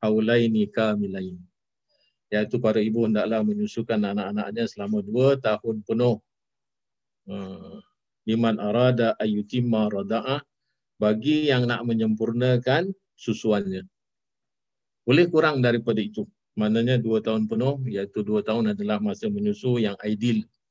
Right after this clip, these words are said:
yang telah ditetapkan oleh Al-Quran sendiri. Kerana ini adalah memberikan, kalau dipandang daripada segi pencapaian pengkajian sains pun menunjukkan masa dua tahun susu adalah masa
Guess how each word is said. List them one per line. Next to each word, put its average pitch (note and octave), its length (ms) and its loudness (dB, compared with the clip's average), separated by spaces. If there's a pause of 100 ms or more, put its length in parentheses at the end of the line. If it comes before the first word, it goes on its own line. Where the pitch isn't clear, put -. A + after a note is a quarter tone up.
(1040)
yang G#2 160 0
telah A2+ 240 4
ditetapkan G#2+ 560 0
oleh G#2 240 0
Al-Quran G#2 400 -4
sendiri. G2+ 400 -6 (160)
Kerana G#2+ 240 0
ini A2 240 4
adalah G#2+ 320 2
memberikan, G#2 640 0
kalau G#2 240 -2
dipandang G#2+ 480 -2
daripada G#2 480 -2
segi G#2+ 480 0 (560)
pencapaian G#2+ 720 2
pengkajian G#2+ 640 0
sains A2 320 0
pun A#2 240 2
menunjukkan G#2+ 800 0
masa G#2+ 320 -2
dua G#2 240 0
tahun G#2+ 480 0 (400)
susu C3 560 0 (640)
adalah G#2+ 400 2
masa G#2 320 0